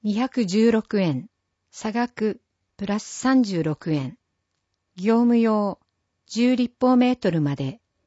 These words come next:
二千二十円、プラス五百二十円。超過料金、二百九十五円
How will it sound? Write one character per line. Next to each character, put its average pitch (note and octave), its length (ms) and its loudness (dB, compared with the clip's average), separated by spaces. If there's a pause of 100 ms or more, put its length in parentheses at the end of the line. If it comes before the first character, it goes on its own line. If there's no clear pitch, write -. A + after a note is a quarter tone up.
(360)
二 G#3 140 2
千 C4 280 4
二 G3 160 2
十 G3+ 300 2
円、 C#3 260 -2 (460)
プ G#3+ 120 -8
ラ A#3 120 0
ス - 140 -8
五 G3 140 0
百 A#3 260 -2
二 A#3+ 180 4
十 A3 300 0
円。 C#3 260 -4 (880)
超 B3 260 -2
過 A#3+ 160 -2
料 A#3 200 2
金、 D3+ 380 -4 (400)
二 G#3+ 120 -2
百 C4 280 -2
九 B3+ 280 0
十 D3+ 220 -2
五 D3+ 180 0
円 C#3+ 260 -2